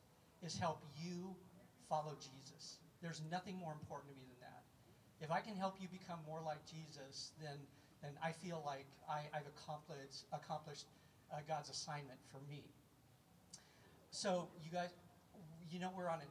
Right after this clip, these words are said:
Advent series now, and the one thing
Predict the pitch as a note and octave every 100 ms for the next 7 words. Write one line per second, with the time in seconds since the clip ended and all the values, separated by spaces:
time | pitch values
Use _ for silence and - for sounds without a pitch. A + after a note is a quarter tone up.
0 | - D#3+ D#3 D3+ - - F3+ E3 C#3 C3
1 | - - D#3 D#3 C#3 C3 C3 - - D#3
2 | D3 D3 D3 - - - - - - E3+
3 | G#3 A3